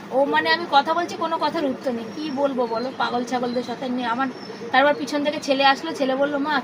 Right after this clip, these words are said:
কী নে-, কী নেশা করেছে, দেখো কী গন্ধ ছাড়ছে, ওইখানে রয়েছে আর আমি এখানে রয়েছি, গন্ধে টেকা যাচ্ছে না।" তো ওইসব মানুষকে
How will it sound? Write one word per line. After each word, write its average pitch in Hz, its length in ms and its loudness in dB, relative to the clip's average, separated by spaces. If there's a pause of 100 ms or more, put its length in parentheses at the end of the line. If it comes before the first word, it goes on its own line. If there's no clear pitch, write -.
কী 302 60 -4
নে-, 285 280 -2 (120)
কী 302 180 -4
নেশা 302 280 -2
করেছে, 277 340 2
দেখো 262 260 2
কী 302 80 -8
গন্ধ 240 340 2
ছাড়ছে, 277 320 0 (340)
ওইখানে 285 380 4
রয়েছে 277 260 6
আর 302 60 4
আমি 262 220 4
এখানে 254 240 0
রয়েছি, 294 240 2
গন্ধে 240 360 0
টেকা 214 260 -2
যাচ্ছে 202 260 -8
না।" 196 100 -10 (380)
তো 294 60 4
ওইসব 294 200 2
মানুষকে 277 420 -2